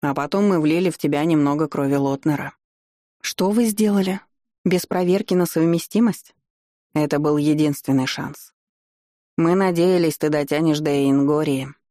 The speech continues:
а там разберёмся. И ты дотянула. Сильная девочка».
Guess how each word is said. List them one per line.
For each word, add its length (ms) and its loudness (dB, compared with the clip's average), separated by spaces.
а 120 -2
там 200 -2
разберёмся. 760 0
И 160 0
ты 140 -2
дотянула. 640 0
Сильная 460 0
девочка». 580 -6